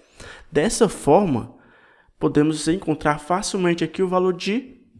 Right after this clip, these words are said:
x. Se eu pego, ó, raiz quadrada de x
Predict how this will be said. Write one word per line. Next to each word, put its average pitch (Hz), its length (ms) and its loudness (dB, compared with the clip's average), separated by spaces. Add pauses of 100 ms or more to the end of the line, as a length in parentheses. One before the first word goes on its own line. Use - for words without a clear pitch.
(520)
x. - 720 0 (360)
Se - 220 2
eu 185 40 6
pego, 113 420 4
ó, 90 140 -10 (3000)
raiz 135 560 0
quadrada 139 580 4
de 127 160 -4
x - 720 -4